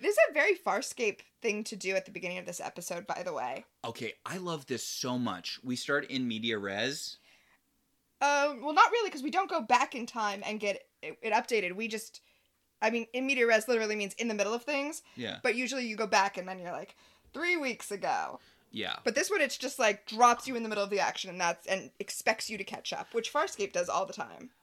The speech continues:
Speaker 2: Weirdly enough, this also, like the last season finale, feels like a little bit of a repilot.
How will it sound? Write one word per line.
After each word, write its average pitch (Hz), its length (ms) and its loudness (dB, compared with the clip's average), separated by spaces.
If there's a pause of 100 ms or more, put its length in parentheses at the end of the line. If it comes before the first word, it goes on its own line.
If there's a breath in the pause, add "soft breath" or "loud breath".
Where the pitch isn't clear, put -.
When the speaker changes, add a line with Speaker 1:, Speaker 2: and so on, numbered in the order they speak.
(160)
Speaker 2:
Weirdly 240 480 -4
enough, 156 400 -2 (120)
this 135 300 -2
also, 156 640 -4 (380)
like 120 420 -4
the 143 140 -2
last 110 440 -2
season 143 340 -6
finale, 135 580 -2
feels 123 420 -6
like 127 160 -4
a 123 60 -4
little 107 320 -6
bit 117 180 -2
of 113 140 -4
a 104 100 -4
repilot. 135 840 -4